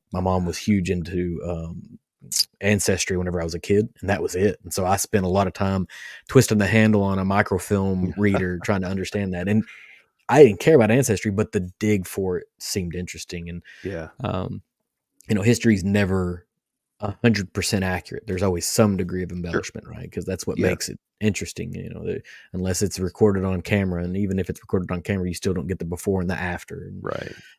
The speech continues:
Speaker 1: um, whatever. And I've, I've always said, you know, if, if you want, there are three sides to every story. There's your side, there's my side, and there's the truth. And it's somewhere in between those two things is, is
Speaker 2: Yep.
Speaker 1: where it normally lives. But,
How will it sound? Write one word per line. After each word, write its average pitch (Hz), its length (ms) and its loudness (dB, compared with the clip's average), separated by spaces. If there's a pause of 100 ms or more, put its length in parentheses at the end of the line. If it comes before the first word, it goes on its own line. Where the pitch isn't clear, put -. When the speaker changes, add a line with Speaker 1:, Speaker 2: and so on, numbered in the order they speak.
Speaker 1:
um, 90 380 -8
whatever. 90 260 0
And 98 80 2
I've, 95 140 2
I've 110 120 8
always 113 200 12
said, 107 160 8
you 101 60 2
know, 95 120 0
if, 92 120 -4
if 92 200 -4
you 98 120 0
want, 98 240 0 (1160)
there 107 220 8
are 95 60 2
three 113 260 6
sides 104 340 4
to 87 80 -4
every 98 220 0
story. 107 380 0
There's 95 280 -4
your 101 120 0
side, 98 240 0
there's 92 160 -2
my 95 140 0
side, 92 180 -2
and 95 80 -2
there's 87 120 -4
the 90 80 -8
truth. 107 360 0
And 82 80 -8
it's 85 140 -8
somewhere 95 280 0
in 92 80 -2
between 95 340 -2
those 92 180 -4
two 98 160 -2
things 92 380 -2
is, 85 200 -8
is - 140 -6
Speaker 2:
Yep. - 80 -4
Speaker 1:
where 95 120 -2
it - 80 -10
normally 87 320 -8
lives. 92 320 -2
But, - 180 -6